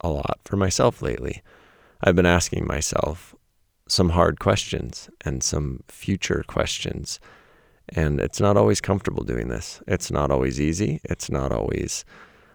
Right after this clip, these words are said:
a reassuring thing to, to really step back and ask yourself, "Is this life that I'm living and is this path that I'm on the one that is the truest to who I actually am?" And so I wanted to get into that,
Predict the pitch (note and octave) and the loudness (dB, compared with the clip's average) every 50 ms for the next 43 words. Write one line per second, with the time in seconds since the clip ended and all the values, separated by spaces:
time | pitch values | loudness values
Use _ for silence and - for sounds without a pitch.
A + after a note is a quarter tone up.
0 | _ - - F#2 D#2+ D#2+ E2+ D#2+ E2 D#2+ - - - E2 D#2+ D#2 D#2 - F2 F2+ | _ 0 0 2 4 6 6 6 6 6 4 0 0 0 0 0 0 0 0 0
1 | D#2 D2 - - - - - - - - - F2+ F2+ F2 E2 F2 F2 F2 F2+ F2+ | 0 0 -2 -4 -8 -8 -10 -12 -12 -4 -2 0 0 0 0 0 2 2 2 2
2 | E2+ F2+ - - - - - - - - - C#2 - - - - - - - - | 2 0 -2 -2 -2 -2 -2 0 0 0 0 0 -2 -2 -4 -4 -4 -4 -4 -4
3 | - - - - - - - - - - - - - - F#2 F2 F2+ F2 - F2+ | -6 -6 -4 -4 -2 -2 -2 -2 -4 -6 -10 -14 -6 0 2 2 2 4 4 4
4 | E2+ D#2+ - - - C2 C#2 - - - D#2+ D2+ C2+ C2+ B1 A#1 - - - - | 4 4 2 0 0 0 0 -4 -4 -4 -4 -4 -2 -4 -6 -6 -6 -8 -10 -10
5 | - - E2+ D2 D2+ D#2+ - - D#2+ D#2+ - - - - - - D#2 - - - | -6 -6 -2 -2 0 -2 -2 -2 -4 -4 -4 -4 -4 -4 -4 -4 -4 -4 -4 -2
6 | D#2+ D2+ D2+ B1+ G#1+ - - E2 - - - - - - _ _ _ _ _ _ | -2 -2 -2 -4 -6 -6 -8 -8 -10 -12 -18 -20 -20 -20 _ _ _ _ _ _
7 | _ _ - - F2 E2 E2 D#2 D2+ D#2 D#2 D2+ D2 C#2 B1+ B1+ - _ _ - | _ _ -6 0 4 6 6 8 8 6 6 4 4 2 0 -2 -4 _ _ -6
8 | - D2+ C#2+ C#2+ D2 C#2 D2 D2+ - - - - - C#2 C#2+ - - - E2 D#2+ | -4 -4 -4 -4 -4 -2 -2 -2 -2 -2 -2 0 0 0 0 -2 -2 -2 -2 0
9 | D#2+ E2+ - - - F#2 F#2 F2+ - - - - G#2 G#2 A#2 A#2 G2+ F#2+ F2 - | 0 0 0 0 0 0 -2 -2 -2 -4 -2 0 0 0 0 0 -2 -4 -6 -10
10 | _ _ _ _ _ _ - C#3 E2 D2 D2+ D2 - - E2+ E2 D#2+ D2+ D2 D2+ | _ _ _ _ _ _ -4 -2 -2 0 0 -2 0 2 4 4 6 6 4 2
11 | D2 - - - - _ _ _ _ _ _ _ _ _ _ _ _ _ _ _ | 0 -4 -10 -20 -20 _ _ _ _ _ _ _ _ _ _ _ _ _ _ _
12 | _ - - F#2+ F#2+ G2 G#2 G#2+ G2+ F#2+ F2+ - E2+ F2+ G2 F2+ - C#2 B1+ B1 | _ 4 8 8 10 10 10 8 6 4 4 4 6 6 6 6 4 2 0 0
13 | - - - | 0 0 -4